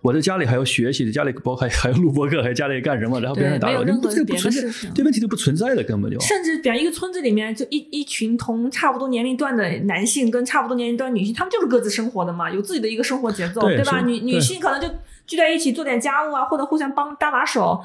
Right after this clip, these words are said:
Speaker 2: 聊聊各种家，家，家长里短的。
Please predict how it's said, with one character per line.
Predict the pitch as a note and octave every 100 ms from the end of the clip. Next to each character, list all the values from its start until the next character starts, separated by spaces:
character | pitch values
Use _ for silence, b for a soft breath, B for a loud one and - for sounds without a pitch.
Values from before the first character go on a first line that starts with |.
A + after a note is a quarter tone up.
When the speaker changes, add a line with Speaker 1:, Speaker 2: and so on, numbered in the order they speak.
| B B B
Speaker 2:
聊 | A3 B3
聊 | C#4 C4+ C4+
各 | D4+
种 | B3 G#3+
家， | G#3 C4 C4
家， | C4
家 | C#4+ C#4
长 | B3
里 | A#3 C4
短 | B3 - E3+
的。 | F3 F#3+